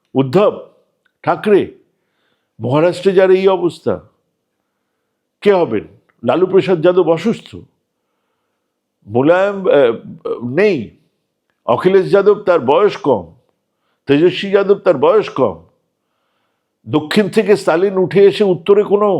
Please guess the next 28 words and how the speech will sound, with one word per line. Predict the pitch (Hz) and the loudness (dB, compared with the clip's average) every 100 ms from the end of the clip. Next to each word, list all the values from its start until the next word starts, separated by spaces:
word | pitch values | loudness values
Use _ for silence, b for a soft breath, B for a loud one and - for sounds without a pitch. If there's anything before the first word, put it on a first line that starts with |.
| 117 - | -6 -8
এফেক্টিভ | 135 123 196 196 214 147 | -4 0 0 2 0 4
রোল | 208 240 | 2 2
নিতে | 214 180 | -2 -2
পারবে | 143 127 104 | 0 -2 -4
না, | 87 - _ | -10 -14 _
কে | 233 254 | -2 -2
থাকবেন | 220 214 151 135 | -2 -2 -2 -2
তাহলে? | 101 87 - _ _ _ _ _ _ _ _ _ _ _ _ _ _ _ _ | -4 -16 -18 _ _ _ _ _ _ _ _ _ _ _ _ _ _ _ _
কাজেই | 139 147 220 226 | -2 2 0 0
একটা | - 147 151 - 233 208 | -2 -4 -6 -2 0 0
মুখ, | 165 202 185 156 | 0 0 0 -2
আর | 156 | -4
কোনো | 156 202 | -2 -2
মুখ | 165 214 226 208 | 0 -2 -2 -4
নেই। | 208 135 104 | -2 -2 0
এটাই | 135 214 220 | 0 2 0
একমাত্র | 170 - 190 240 247 - 185 | 0 -2 -4 -4 -4 0 0
স্লোগান | - 214 208 190 175 | 0 0 2 2 0
হয় | 127 135 123 117 | 0 0 0 -2
তাহলে, | - 127 - 170 123 98 | -4 -2 0 2 0 0
যদি | 107 123 | -2 -2
বিজেপি | 131 139 202 208 | 0 0 0 0
হাঁটাও, | 160 - 117 104 - _ _ _ _ - | 0 0 -2 -2 -4 _ _ _ _ -6
এটাই | 139 233 240 | 0 0 0
যদি | 233 226 | 0 0
একমাত্র | 190 - 165 165 160 | 0 -4 -6 -6 -12
স্লোগান | - 131 113 107 | -4 -2 -2 -4
হয়, | 90 92 | -6 -16